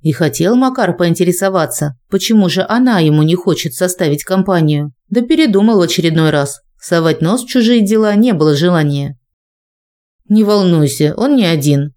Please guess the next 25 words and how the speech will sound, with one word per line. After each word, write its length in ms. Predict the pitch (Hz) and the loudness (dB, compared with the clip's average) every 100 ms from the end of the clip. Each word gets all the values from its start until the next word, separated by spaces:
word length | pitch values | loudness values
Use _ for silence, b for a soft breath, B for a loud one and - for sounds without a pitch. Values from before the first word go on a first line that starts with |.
| - | -4
За 240 | 165 175 | -2 0
ним 220 | 185 262 | 2 2
есть 340 | 196 160 214 - | 2 0 -4 -4
кому 280 | 165 160 170 | -2 0 0
присмотреть», 680 | 151 - 147 151 143 - _ - | -2 -2 -2 0 -2 -4 _ -4
ровно 320 | 196 240 240 | 0 0 0
проговорил. 640 | 202 160 160 156 147 147 _ _ _ _ _ _ _ _ | 0 0 0 2 0 -2 _ _ _ _ _ _ _ _
«Спасибо, 580 | - - 214 208 220 175 | -16 -6 -4 -2 -2 0
Макар, 360 | 165 175 190 160 | -2 -2 -4 -4
что 220 | - 190 | -4 0
не 100 | 202 | 0
бросил 380 | 202 180 175 156 | 2 -2 0 -2
его. 440 | 156 151 143 143 _ _ _ _ | 0 0 -2 -4 _ _ _ _
Если 320 | 202 202 202 | -4 -2 -2
ему 180 | 208 202 | 0 0
что-то 300 | 190 196 175 | 0 0 0
понадобится, 680 | 175 165 196 226 160 151 165 | -2 -2 0 0 0 0 -2
ты 140 | 208 | 0
звони. 520 | 196 226 233 180 143 _ _ _ - | 0 2 2 2 -2 _ _ _ -4
Я 200 | 214 226 | -2 0
привезу», 720 | 233 233 233 165 170 180 - _ _ _ _ | 0 2 2 4 2 2 -4 _ _ _ _
как-то 320 | 165 151 - | -4 -2 0
нервно 420 | 147 147 190 233 240 | 0 0 0 2 2
добавила 500 | 170 156 156 165 - | 0 0 2 2 0
Инга. 480 | 160 147 143 143 | 0 -2 -4 -8